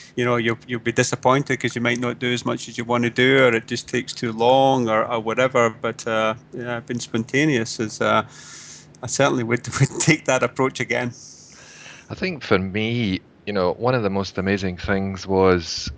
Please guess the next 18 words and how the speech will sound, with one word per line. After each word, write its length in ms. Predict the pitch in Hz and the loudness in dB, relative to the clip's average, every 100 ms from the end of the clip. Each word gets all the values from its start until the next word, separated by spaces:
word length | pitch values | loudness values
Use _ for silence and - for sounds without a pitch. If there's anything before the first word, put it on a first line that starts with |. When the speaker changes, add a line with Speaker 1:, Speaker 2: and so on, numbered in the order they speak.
| - _ | -18 _
Speaker 2:
just 400 | - 117 - - _ | -4 -4 -6 -12 _
getting 240 | 107 - | 2 2
up 220 | 101 120 156 | 0 -2 -2
in 80 | |
the 80 | 147 | 0
morning, 560 | 117 107 107 107 104 101 | 4 4 4 2 0 -2
and 200 | - 95 | -4 -4
you 120 | 107 | -2
never 240 | 131 135 | 0 0
quite 500 | 123 - 113 107 107 | -2 0 4 4 4
knew 380 | 104 101 104 123 | -2 2 4 4
where 160 | 131 107 | 4 4
you 180 | 95 95 | 4 0
were 80 | |
gonna 240 | 92 98 90 | 0 0 0
be 160 | 98 | 0
that 240 | 95 90 76 | 4 4 2
evening. 420 | 98 104 92 | -2 -2 -2